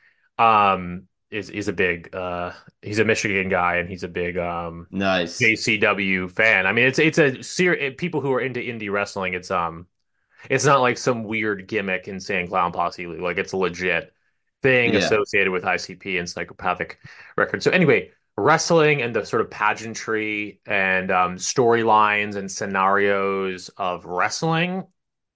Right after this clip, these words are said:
Speaker 1: um, not to mention the characters of wrestling, um, had a huge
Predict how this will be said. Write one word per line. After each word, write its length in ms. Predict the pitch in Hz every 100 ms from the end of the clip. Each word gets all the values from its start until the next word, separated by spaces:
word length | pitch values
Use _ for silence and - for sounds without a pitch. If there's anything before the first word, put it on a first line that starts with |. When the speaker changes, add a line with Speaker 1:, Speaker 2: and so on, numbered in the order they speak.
| _ -
Speaker 1:
um, 280 | 104 98
not 180 | 139 220
to 60 | 208
mention 400 | 208 175 160 117
the 120 | 110
characters 840 | - - 139 160 - 98 87 87
of 160 | 90 82
wrestling, 640 | 85 87 - 85 85 98 - _ - - -
um, 560 | 98 92 87 87 87 - _ _ _ _ _ _ _
had 220 | 110 107
a 40 | 98
huge 720 | - 107 101 98 90 -